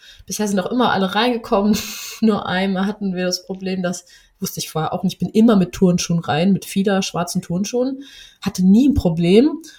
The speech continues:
Und dann war ich mit, äh, zwei Freunden da und der eine, <laughs> das sah wirklich so aus, als ob er gleich aus dem Fitnessstudio kommt, plus Harness. Also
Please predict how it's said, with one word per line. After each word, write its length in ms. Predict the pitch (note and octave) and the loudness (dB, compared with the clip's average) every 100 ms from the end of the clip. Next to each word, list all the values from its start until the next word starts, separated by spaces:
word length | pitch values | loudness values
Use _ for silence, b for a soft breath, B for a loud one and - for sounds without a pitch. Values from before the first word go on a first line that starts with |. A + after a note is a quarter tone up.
| B | B
Und 180 | - F#3 | -4 0
dann 220 | F3+ F#3 F#3 | 2 2 2
war 160 | F#3 | 0
ich 140 | F#3 G3+ | 0 0
mit, 380 | F#3+ F3+ - - | 0 0 -6 -6
äh, 180 | E3+ E3 | -4 -4
zwei 240 | - F#3 F3+ | -6 -4 -4
Freunden 380 | - C4+ C4+ A3 | -2 -2 0 0
da 200 | G#3 G3+ | 2 0
und 460 | F#3 F#3 F#3+ - | 0 0 0 -6
der 140 | F#3+ - | -6 -2
eine, 220 | F#3+ G#3 | 0 2
<laughs> 500 | A3 - - A#3 - | 2 0 -2 -4 -4
das 160 | G#3 - | -8 -4
sah 320 | F#3 G3 E3+ | -2 -2 -2
wirklich 320 | G#3 A3+ G#3 | -6 -4 -4
so 100 | - | -2
aus, 160 | G3 G3 | -2 0
als 80 | |
ob 100 | G3 | -2
er 60 | G3 | -2
gleich 160 | F#3+ G3 | -2 0
aus 100 | F#3 | 0
dem 120 | G3+ | 2
Fitnessstudio 500 | A3+ A3+ A3 G#3+ G#3 | 2 2 0 0 0
kommt, 300 | A#3+ A3+ - | 2 -2 -2
plus 300 | - G#3+ - | -4 -2 0
Harness. 380 | F3+ F3 E3 - | 0 2 0 -2
Also 220 | F#3 | -4